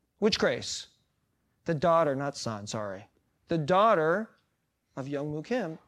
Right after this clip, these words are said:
that very, very specific person. He knows you.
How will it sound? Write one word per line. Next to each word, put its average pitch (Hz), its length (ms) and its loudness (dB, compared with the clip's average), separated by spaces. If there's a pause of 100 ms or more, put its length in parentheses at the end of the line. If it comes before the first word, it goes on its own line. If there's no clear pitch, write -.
(140)
that 147 300 -2
very, 151 640 0
very 135 800 -2 (180)
specific - 1000 -10 (120)
person. 151 360 -10 (320)
He 156 160 -6
knows 123 280 -10
you. 135 300 -8